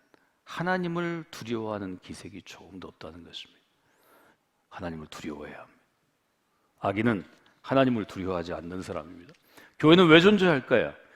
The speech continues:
교회는 뭘 얘기해야 될까요? 교회는 어떤 시대, 어떤 도시, 어떤 사람들에게도 하나님을 두려워하라고 도전하는 것입니다.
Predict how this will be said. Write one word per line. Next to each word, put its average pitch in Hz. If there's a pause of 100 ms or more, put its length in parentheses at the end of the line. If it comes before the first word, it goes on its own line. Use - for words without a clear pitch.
(180)
교회는 160
뭘 180
얘기해야 170
될까요? 107 (640)
교회는 202
어떤 208
시대, 208
어떤 202
도시, 170
어떤 240
사람들에게도 160 (260)
하나님을 233
두려워하라고 165
도전하는 170
것입니다. 110